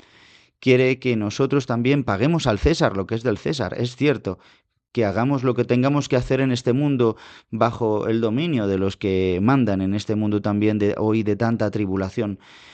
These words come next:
que obedezcamos a las órdenes, es verdad, a lo, a los man-, a las leyes que, que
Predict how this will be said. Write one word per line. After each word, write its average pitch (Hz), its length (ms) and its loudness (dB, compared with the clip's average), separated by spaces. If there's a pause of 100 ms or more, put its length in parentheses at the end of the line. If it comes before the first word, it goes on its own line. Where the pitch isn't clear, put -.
(300)
que 113 280 2
obedezcamos 110 760 0
a 101 120 -4
las 95 200 -6
órdenes, 98 640 -4
es 95 140 -8
verdad, 107 380 -4 (100)
a 98 80 -10
lo, 90 260 -6
a 95 60 -6
los 95 240 -8
man-, 87 240 -6
a 98 100 -6
las 92 200 -8
leyes 123 440 2
que, 104 260 -4
que 95 300 -6